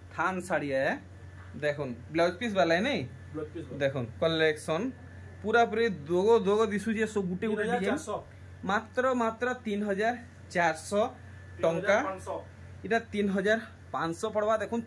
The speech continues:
Speaker 1: ଚେକ୍ ଧଡ଼ି କାମ ହେଇଛେ, ଫେର ଧଡ଼ି ସବଟା ପଡ଼ିଛେ।
Speaker 2: ତିନି ହଜାର ପାଞ୍ଚଶହ।
Speaker 1: ଦେଖୁନ୍, ତିନି ହଜାର ପାଞ୍ଚଶହ।
Speaker 2: ଏତେ ବ୍ଲାଉଜ ପିସ୍ ନା ଆସେ।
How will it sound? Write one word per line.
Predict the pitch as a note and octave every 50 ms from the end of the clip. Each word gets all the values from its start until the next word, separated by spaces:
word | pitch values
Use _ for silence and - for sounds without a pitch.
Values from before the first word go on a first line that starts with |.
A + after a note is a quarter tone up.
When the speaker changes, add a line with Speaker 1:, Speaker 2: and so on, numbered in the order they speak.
| -
Speaker 1:
ଚେକ୍ | - F#3+ G3 G#3+ G#3 G3
ଧଡ଼ି | G#3 G3+ G3+ G#3+ G#3 G#3
କାମ | G3 G3+ G3+ G3+
ହେଇଛେ, | G3+ G3+ A3 B3 C#4+ C#4 - - - - - -
ଫେର | - A3 - - - -
ଧଡ଼ି | - D#3 G3 C#4+ F4 E4+
ସବଟା | - C4 - - C4 B3 B3 A#3+
ପଡ଼ିଛେ। | A#3+ A#3+ A#3+ G3 A#3 C4+ D#4+ G4+ G4 - - -
Speaker 2:
ତିନି | F3+ F3 F3+
ହଜାର | F#3 G3 - D#3 D#3+
ପାଞ୍ଚଶହ। | C#3+ B2 - - D#3+
Speaker 1:
ଦେଖୁନ୍, | D#3+ -
ତିନି | F3+ F#3 F#3+ F#3 F#3
ହଜାର | E3 F3 F#3+ A3 A3 - - - - - - - - - -
ପାଞ୍ଚଶହ। | - D#3+ F3 E3+ E3+ - G3+ F3+
Speaker 2:
ଏତେ | D#3 - -
ବ୍ଲାଉଜ | B3 B3 B3
ପିସ୍ | B3+ B3+ B3+
ନା | B3 A#3+
ଆସେ। | G#3+ G3 -